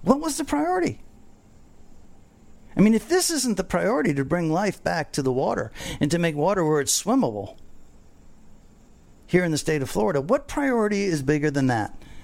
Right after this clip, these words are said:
You tell me. 'Cause that's the fundamental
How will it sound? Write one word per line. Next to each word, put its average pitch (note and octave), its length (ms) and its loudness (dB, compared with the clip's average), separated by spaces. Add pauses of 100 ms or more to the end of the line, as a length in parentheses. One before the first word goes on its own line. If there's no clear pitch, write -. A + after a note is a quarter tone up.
You A#3+ 200 4
tell G3+ 320 0
me. B2 300 -2 (3000)
'Cause C3+ 140 2
that's G3+ 180 0
the - 120 -2
fundamental F3 1300 0